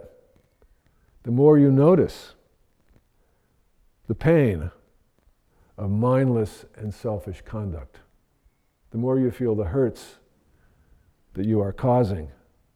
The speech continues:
or receiving. And of course, when you feel that pain, you want to clear that up. And the more kind you are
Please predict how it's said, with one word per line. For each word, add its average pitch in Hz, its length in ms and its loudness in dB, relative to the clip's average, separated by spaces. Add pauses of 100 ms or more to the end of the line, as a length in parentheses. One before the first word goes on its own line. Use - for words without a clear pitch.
(640)
or 101 140 -8
receiving. 98 640 -6 (2750)
And 104 120 -6
of 101 100 -10
course, - 500 -2 (540)
when 98 120 -14
you 95 120 -10
feel 107 260 -4
that 92 240 -10
pain, 101 360 -6 (960)
you 113 120 -2
want 107 240 -2
to - 220 -12
clear 131 200 0
that 123 180 -2
up. - 500 -6 (1800)
And 120 140 -6
the 113 60 -4
more 117 520 -4 (1000)
kind 127 380 0
you 98 180 0
are 92 300 -8